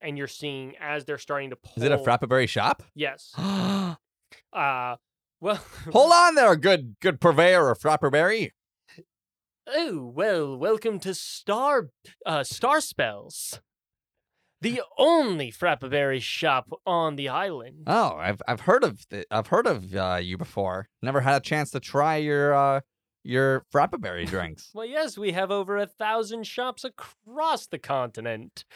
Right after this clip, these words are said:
Speaker 1: How may I help you, my good, good sir?
Speaker 2: Well, we have some late night studying to do, if you know what I mean.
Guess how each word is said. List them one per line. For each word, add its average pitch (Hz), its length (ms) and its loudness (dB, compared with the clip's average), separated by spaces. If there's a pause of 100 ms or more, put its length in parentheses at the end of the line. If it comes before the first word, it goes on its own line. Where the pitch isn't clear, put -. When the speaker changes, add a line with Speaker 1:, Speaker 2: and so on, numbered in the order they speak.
(180)
Speaker 1:
How 320 360 0
may 233 300 -2
I 226 200 0
help 294 440 -6
you, 226 300 -6
my 120 420 -2 (800)
good, 131 480 -2
good 147 500 -4
sir? 107 880 -6
Speaker 2:
Well, 104 260 0
we 113 120 0
have 104 220 0
some 92 260 -12
late 107 400 -2
night 104 320 -2
studying 104 640 -2
to 120 100 -8
do, 107 280 0
if 98 200 -4
you 90 200 -6
know 85 200 -2
what 85 120 -4
I 80 100 -2
mean. 82 500 -8